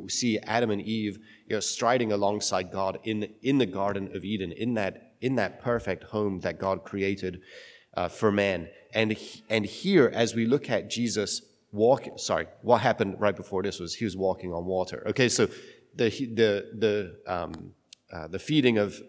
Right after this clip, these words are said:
of, of the thousands, the, the walking on water, and now we, and now we see this. He gets out of the boat, and everyone starts again crushing in. Um, what we see is, uh, Jesus, uh, moving, moving about as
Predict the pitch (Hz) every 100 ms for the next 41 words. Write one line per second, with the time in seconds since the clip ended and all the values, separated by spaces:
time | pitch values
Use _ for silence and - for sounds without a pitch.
0 | - 98 92 85 110 95 98 104 104 101
1 | 101 98 87 - - 92 85 - 95 92
2 | 107 104 98 92 90 90 87 82 - -
3 | _ - 98 104 101 101 110 104 104 107
4 | - 104 98 131 95 - 98 104 - 98
5 | 92 90 85 95 90 - _ 98 95 95
6 | 92 - 80 76 - - 110 92 85 -
7 | 90 - 87 87 85 - - - - -
8 | 92 87 85 76 _ - 113 131 113 -
9 | 185 156 107 - - - 95 90 87 117
10 | 151 127 120 - - - _ _ _ -
11 | 92 - 110 135 156 139 123 107 110 156
12 | 170 139 107 87 98 107 95 - - _
13 | 117 135 117 110